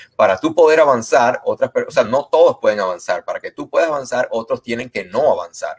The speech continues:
Entonces, bueno, eso me da un incentivo de decir, bueno, para yo poder avanzar, tengo que hacer algo para que los otros no avancen, porque si ellos avanzan, yo no avanzo. Entonces, ese tipo de, de cultura que podría ser mucho más, eh, tú sabes, fácil para otras personas,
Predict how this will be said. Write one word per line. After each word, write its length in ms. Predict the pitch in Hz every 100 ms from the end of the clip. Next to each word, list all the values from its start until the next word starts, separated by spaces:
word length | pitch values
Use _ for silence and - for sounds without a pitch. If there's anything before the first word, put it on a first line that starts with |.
| 87
Entonces, 340 | - 98 -
bueno, 260 | 113 117 - - - _
eso 240 | - -
me 140 | 120 117
da 320 | 107 120 120
un 180 | 107 107
incentivo 720 | 117 113 110 92 - 294 107
de 60 | 101
decir, 140 | -
bueno, 180 | 101 110
para 180 | - -
yo 120 | 87
poder 240 | - 120 139
avanzar, 480 | 143 127 131 147 -
tengo 280 | 113 127
que 360 | - 165 170 160
hacer 320 | 139 - 147
algo 240 | 147 165 -
para 140 | 135
que 80 | 127
los 120 | 113
otros 280 | 120 139 139
no 140 | 160
avancen, 440 | 180 101 95 - 98
porque 180 | - 95
si 140 | -
ellos 160 | 98 131
avanzan, 320 | 131 156 170
yo 140 | 127
no 80 | 127
avanzo. 420 | 139 92 - - _ - - -
Entonces, 380 | 98 107 139 -
ese 240 | 120 -
tipo 360 | - - - 165
de, 300 | 135 120 110
de 260 | 104 107 101
cultura 500 | 104 95 - 147 107
que 120 | 101
podría 440 | - 95 98 107 127
ser 160 | 113
mucho 280 | 110 117 117
más, 440 | 107 104 107 107 -
eh, 300 | 104 95 -
tú 120 | 127
sabes, 560 | 131 123 107 98 95 82
fácil 420 | - 127 - 107 117
para 260 | 95 90
otras 260 | 92 - -
personas, 400 | - - 104